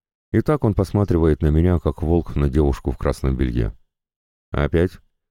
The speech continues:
ехидно поинтересовался Георгич, выслушав свою гарнитуру. «Я тебе помогу,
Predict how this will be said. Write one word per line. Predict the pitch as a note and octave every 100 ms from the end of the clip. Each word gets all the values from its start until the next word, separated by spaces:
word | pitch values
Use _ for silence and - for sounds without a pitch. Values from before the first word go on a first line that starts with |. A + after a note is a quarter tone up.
| _
ехидно | - D2 C#2+ B1+
поинтересовался | B1 C2+ C2 C2+ D2 C2 B1 C2+
Георгич, | B1 E2 D2 C2 -
выслушав | B1+ C#2+ - C2+ C#2 -
свою | C#2 C2
гарнитуру. | A#1+ B1+ C2+ - A#1 A1 - _ _ _ _ _
«Я | F2 G2
тебе | G2 F2+ F#2
помогу, | F2+ F2+ F#2 G#2+